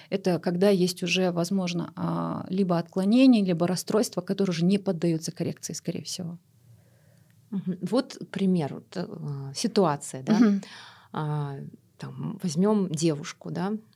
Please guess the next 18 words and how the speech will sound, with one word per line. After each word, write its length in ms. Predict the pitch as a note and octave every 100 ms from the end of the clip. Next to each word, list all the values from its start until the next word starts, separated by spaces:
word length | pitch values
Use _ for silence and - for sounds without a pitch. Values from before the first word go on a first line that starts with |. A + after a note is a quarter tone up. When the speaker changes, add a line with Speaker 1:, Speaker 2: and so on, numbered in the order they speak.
| -
Speaker 2:
а, 460 | D#3 C#3+ C#3 C3+ C3+ C3+ - _
которой 440 | - D#3 F3 E3+
там 320 | D3+ D3 C#3+ D#3
около 260 | F#3 D#3
тридцати, 720 | D3 D#3 D3+ F3 - D#4 E4+ D#4
может 260 | F#3 D3+
быть, 120 | C#3+ C3+
за 120 | D#3
тридцать, 640 | D3+ B3 C#4 - A3 - - - - -
и, 460 | G3+ B3 C4 C4 A#3+
а, 520 | E3+ - E3 D#3+ D#3 D3 D3
скорее 340 | - - G3 B3+
всего, 360 | - D3+ E3
у 80 | E3+
нее 280 | D#3+ D#3+ D#3+
есть 140 | D3 -
семья, 520 | - F3+ F#3+ B3 C#4 C4+ B3+ -
муж, 720 | F3 E3 F3+ A#3 B3+ A#3 -